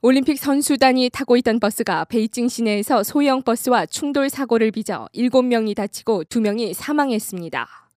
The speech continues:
십삼 일 오후 한 시 경 크로아티아와 캐나다, 호주 선수들을 태우고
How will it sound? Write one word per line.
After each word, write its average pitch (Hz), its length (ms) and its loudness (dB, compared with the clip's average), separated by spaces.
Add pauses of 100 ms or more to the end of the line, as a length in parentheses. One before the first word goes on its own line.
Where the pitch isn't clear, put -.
(800)
십삼 269 400 0
일 285 180 0
오후 262 280 4
한 277 180 0
시 - 140 -4
경 190 240 -4
크로아티아와 254 760 4
캐나다, 262 560 -2
호주 277 360 -2
선수들을 240 600 0
태우고 208 540 -2